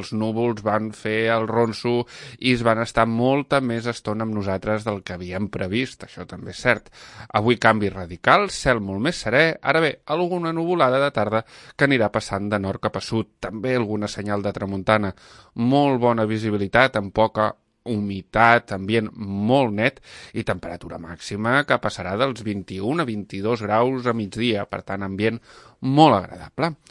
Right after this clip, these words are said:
Entrarà tramuntana moderada, ben jo dit, ha entrat durant la matinada i s'anirà reforçant amb el pas de les hores. A la tarda bufarà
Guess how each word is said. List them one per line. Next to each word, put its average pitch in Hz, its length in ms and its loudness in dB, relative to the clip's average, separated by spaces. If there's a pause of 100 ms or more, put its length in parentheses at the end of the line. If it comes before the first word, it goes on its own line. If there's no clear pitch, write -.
(500)
Entrarà 151 340 6
tramuntana 165 540 4
moderada, 147 540 6 (500)
ben 104 320 -2
jo 107 80 6
dit, 113 240 0
ha 95 240 -6
entrat 107 480 2
durant 101 240 -2
la 101 80 -4
matinada 139 480 2
i 185 80 0
s'anirà 131 400 2
reforçant 131 560 0
amb 127 140 0
el 120 100 -6
pas 123 160 2
de 123 80 2
les 120 160 4
hores. 127 400 2
A 90 160 -8
la 85 100 -12
tarda 180 380 2
bufarà 131 380 2